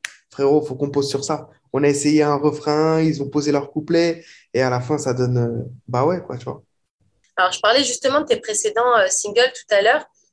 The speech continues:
Speaker 2: Euh, effectivement, t'as sorti plusieurs projets pendant la pandémie. Est-ce que, du coup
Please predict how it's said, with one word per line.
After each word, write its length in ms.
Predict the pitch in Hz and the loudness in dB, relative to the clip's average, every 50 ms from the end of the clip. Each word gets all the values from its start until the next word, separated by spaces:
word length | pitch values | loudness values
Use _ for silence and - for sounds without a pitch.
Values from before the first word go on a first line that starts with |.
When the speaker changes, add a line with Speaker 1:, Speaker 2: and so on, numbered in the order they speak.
| _ _ - | _ _ -2
Speaker 2:
Euh, 220 | - 165 160 160 156 | 0 2 2 2 2
effectivement, 420 | 151 156 170 - - - - 185 185 | 0 -2 -6 -10 -6 -4 -2 0 0
t'as 120 | 214 196 | 0 0
sorti 320 | - - 190 - - - | 0 -2 -4 -4 -6 -6
plusieurs 300 | - - 285 269 339 320 - | -4 -2 -2 0 -2 -2 2
projets 320 | - 539 233 220 226 240 - | 2 2 4 2 0 0 0
pendant 180 | 208 196 185 | 0 0 2
la 120 | 185 180 175 | 2 2 2
pandémie. 460 | - 202 190 185 180 196 240 311 381 - _ _ _ - | 0 0 -2 -2 0 0 0 0 -2 -4 _ _ _ 0
Est-ce 180 | - 240 - - | 2 2 2 2
que, 140 | - 339 | -2 -4
du 180 | 339 247 247 254 | -4 -6 -8 -8
coup 340 | - - 339 339 320 - | -4 -2 -2 -2 -2 -2